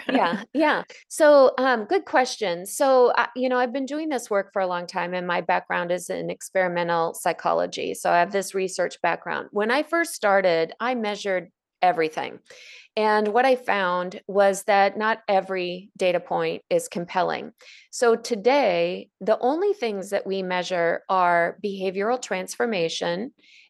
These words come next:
Speaker 2: and financial impact. So we don't even measure goals. Uh,
Speaker 1: Mm.
Speaker 2: we could measure goals if we wanted to, but I've found that showing the financial payoff as well as showing the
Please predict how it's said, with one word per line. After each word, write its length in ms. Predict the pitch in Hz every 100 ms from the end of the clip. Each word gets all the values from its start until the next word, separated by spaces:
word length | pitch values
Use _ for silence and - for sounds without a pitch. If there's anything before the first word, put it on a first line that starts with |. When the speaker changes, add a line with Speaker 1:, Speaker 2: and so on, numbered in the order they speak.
| -
Speaker 2:
and 160 | 202
financial 480 | 202 196 180 170 190
impact. 640 | - 175 175 175 160 - - _ _
So 160 | - 247
we 160 | 240
don't 160 | 294 381
even 380 | 339 220 196 180
measure 420 | 180 180 190 170
goals. 600 | - 165 160 135 143 - - - - -
Uh, 100 | 269
Speaker 1:
Mm. 160 | 190 254
Speaker 2:
we 100 | 294
could 460 | - 453 427 208 -
measure 300 | 190 190 185
goals 320 | 185 180 180
if 100 | 196
we 120 | 202
wanted 260 | 202 208 208
to, 120 | 214
but 200 | 196 202 -
I've 240 | 311 359
found 420 | - 214 208 208
that 240 | 196 185 185 _ _
showing 380 | - - 269 294
the 100 | 262
financial 640 | - 202 185 190 226 226 226
payoff 560 | - 190 170 165 170 -
as 180 | 190 196
well 240 | 208 247
as 160 | 262 233
showing 480 | - 214 196 190 185
the 360 | 185 175 175